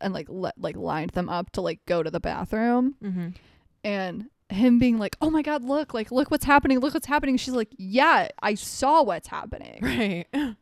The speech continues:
Speaker 1: Like, "What do you mean? Like, I don't wanna look. Like, I don't wanna see these things happening." Um, so, like, he actually got upset with her. She said it was actually one of the biggest arguments they ever had because when they went to leave,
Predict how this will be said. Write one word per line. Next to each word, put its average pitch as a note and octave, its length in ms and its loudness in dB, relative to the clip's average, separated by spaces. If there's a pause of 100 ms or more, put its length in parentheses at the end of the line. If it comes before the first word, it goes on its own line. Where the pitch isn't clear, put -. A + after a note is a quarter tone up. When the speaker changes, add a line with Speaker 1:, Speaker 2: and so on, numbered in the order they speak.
Speaker 1:
Like, B3+ 140 -2
"What C#4+ 100 2
do C#4+ 60 6
you B3 100 6
mean? A3 520 6
Like, - 160 -10
I G#3 80 2
don't A#3+ 160 4
wanna A3+ 260 2
look. - 460 -12 (100)
Like, A3 160 -4
I - 40 -2
don't B3 100 2
wanna A#3+ 160 4
see B3+ 320 -2
these G#3+ 240 -6
things - 220 -12
happening." - 580 -14 (760)
Um, G3+ 580 -10 (380)
so, A#3 480 -2 (240)
like, B3 140 -2
he C4 140 2
actually C#4 300 0
got G#3 260 -4
upset A3 300 -6
with C4+ 140 -8
her. F#3 140 -6
She A3 160 -6
said G#3+ 140 -8
it F3+ 60 -6
was G#3+ 80 -4
actually A3 240 -4
one G#3 100 -4
of G3 60 -4
the F#3+ 80 -6
biggest G3 300 -4
arguments G3 440 -4
they - 140 -10
ever - 240 -10
had A3 500 -8
because F#3+ 360 -6
when F#3 340 -6
they F3+ 140 0
went F#3+ 280 -4
to G3+ 100 -8
leave, F#3+ 680 -4